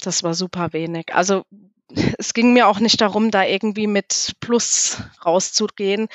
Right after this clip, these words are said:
Für mich hat einfach die Erfahrung gezählt. Ich war heilfroh, dass ich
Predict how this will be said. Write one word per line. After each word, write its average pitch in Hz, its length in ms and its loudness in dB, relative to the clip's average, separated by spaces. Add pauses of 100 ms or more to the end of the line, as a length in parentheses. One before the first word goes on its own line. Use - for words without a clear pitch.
(220)
Für 202 120 -6
mich 202 220 2
hat 185 140 0
einfach 196 300 0
die - 120 -4
Erfahrung 220 500 2
gezählt. 208 420 -4
Ich 185 160 -4
war 190 280 2
heilfroh, 202 360 -6
dass 202 220 -2
ich - 160 -4